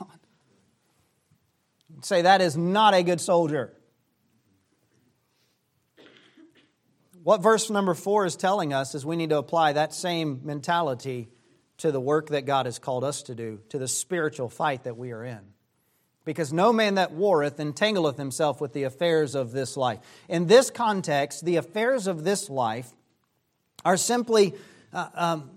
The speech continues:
it's simply business that we, uh, engage in here on earth that really has no eternal value.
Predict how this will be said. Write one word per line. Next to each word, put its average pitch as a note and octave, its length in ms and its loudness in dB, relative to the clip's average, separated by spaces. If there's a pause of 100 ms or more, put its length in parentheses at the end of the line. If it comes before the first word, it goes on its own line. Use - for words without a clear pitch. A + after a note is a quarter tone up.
(120)
it's F3 200 -8
simply A#3 300 2
business A3+ 640 4
that G3+ 180 2
we, G3+ 280 -2
uh, F3 220 -6
engage F#3+ 600 0
in F#3 180 0
here G3 240 0
on G#3+ 140 2
earth D3 280 -2
that F#3 220 0
really G#3+ 380 6
has F#3 340 0
no F#3+ 480 0
eternal F#3 540 -6
value. C3+ 680 -6